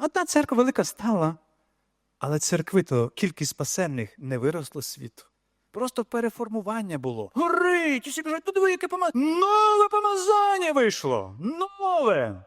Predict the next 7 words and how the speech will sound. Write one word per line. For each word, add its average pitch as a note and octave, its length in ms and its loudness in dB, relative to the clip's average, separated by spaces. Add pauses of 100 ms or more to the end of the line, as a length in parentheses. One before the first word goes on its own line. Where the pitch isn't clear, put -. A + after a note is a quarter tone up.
(120)
О, D#4+ 640 -2
нове F4 760 -2
вийшлося! G#3 720 -4
Амен, B3 500 -2
горить! C#4 880 0 (200)
І F#3+ 60 -6
знаєте, G3+ 520 -2